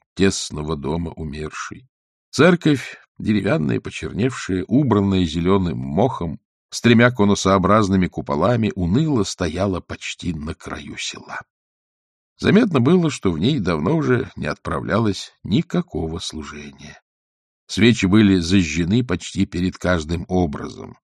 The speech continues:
Гроб поставили посередине, против самого алтаря.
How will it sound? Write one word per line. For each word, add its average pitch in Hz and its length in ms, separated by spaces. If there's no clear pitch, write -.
Гроб 180 420
поставили 104 500
посередине, 123 760
против - 340
самого 85 380
алтаря. - 500